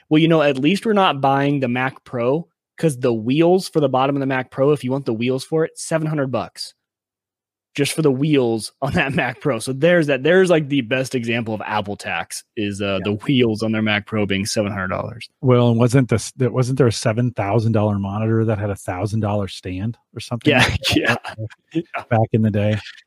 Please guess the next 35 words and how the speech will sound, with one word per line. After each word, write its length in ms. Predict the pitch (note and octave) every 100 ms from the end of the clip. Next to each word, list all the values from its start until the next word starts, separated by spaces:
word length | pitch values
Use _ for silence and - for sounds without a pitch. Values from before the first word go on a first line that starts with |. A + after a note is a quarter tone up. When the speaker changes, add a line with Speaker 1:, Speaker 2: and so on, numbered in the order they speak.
| _ _ -
Speaker 2:
Brian, 380 | D3 D3+ C3 B2
our 220 | C3+ C3
newest 380 | B2+ C3+ B2 -
Patreon, 500 | B2 A#2+ G#2 F2+ F#2+ _ _
uh, 200 | G#2 F#2+
supporter, 480 | - G#2 G#2 F#2 G2+
Brian, 280 | G#2 F2+ F#2
thanks 220 | G2 F#2
for 80 | F#2+
doing 220 | F2+ E2+
that, 180 | G2+ A2 _ _ _
says, 200 | D#3+ C#3+
"I 60 |
bought 240 | B2+ C#3+ C#3+
the 60 |
O 80 | C3+
W 220 | C#3 B2+
C 180 | A#2 D3
ram 380 | A2+ A2+ A#2+ A#2+
for 200 | - A2
my 240 | G#2 G#2 G2+
twenty 240 | - A2
twenty 280 | G#2 A#2+ G#2
iMac. 500 | F2+ A2 A#2+ G2 F2 -
Good 180 | A#2+
product 360 | - A2+ A2+ -
for 100 | G#2
a 60 | F#2
good 160 | F2+
price. 400 | - F3+ B2+ -
Unfortunately, 500 | G#2+ - C3+ - G#2
the 80 | G#2
M 80 | B2
one 140 | B2
products 400 | - A2 G#2 -